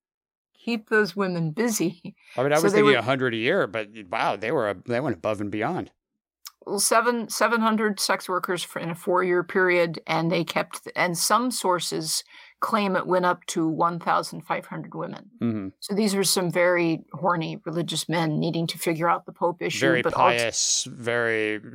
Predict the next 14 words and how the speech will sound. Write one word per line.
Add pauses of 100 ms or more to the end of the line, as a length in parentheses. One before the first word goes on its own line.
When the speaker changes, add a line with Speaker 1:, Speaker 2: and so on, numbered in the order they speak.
(120)
Speaker 2:
devout,
religious, (260)
horny
men (420)
that
Speaker 1:
They
also
Speaker 2:
really
Speaker 1:
needed
Speaker 2:
celebrating
their
vow
of
celibacy.